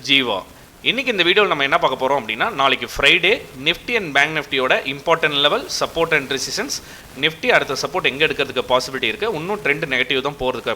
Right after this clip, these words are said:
பாசிபிலிட்டி இருக்காங்கிறது நம்ம இந்த வீடியோல கிளியரா அனலைஸ் பண்ணலாம். சேனலை புதுசா பார்க்க வரவங்க சேனலை சப்ஸ்கிரைப் பண்ணிக்கோங்க. இந்த வீடியோ உங்களுக்கு யூஸ்ஃபுல்லா இருந்தா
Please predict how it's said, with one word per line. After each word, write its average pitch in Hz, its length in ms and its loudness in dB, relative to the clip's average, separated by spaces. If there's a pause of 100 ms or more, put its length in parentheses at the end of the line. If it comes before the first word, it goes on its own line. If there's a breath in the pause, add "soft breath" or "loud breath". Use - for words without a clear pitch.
பாசிபிலிட்டி 120 360 -2
இருக்காங்கிறது 113 440 -2 (360 loud breath)
நம்ம 147 220 0
இந்த 120 180 -4
வீடியோல 147 340 0 (100)
கிளியரா 147 340 2
அனலைஸ் 113 340 -2
பண்ணலாம். 90 260 -12 (920 loud breath)
சேனலை 202 300 6
புதுசா 165 260 0
பார்க்க 143 200 4
வரவங்க 135 280 -2
சேனலை 151 280 2
சப்ஸ்கிரைப் 151 320 -2
பண்ணிக்கோங்க. 139 360 -2 (100)
இந்த 127 180 -2
வீடியோ 180 240 2
உங்களுக்கு 127 300 -4
யூஸ்ஃபுல்லா 160 380 2
இருந்தா 147 180 -2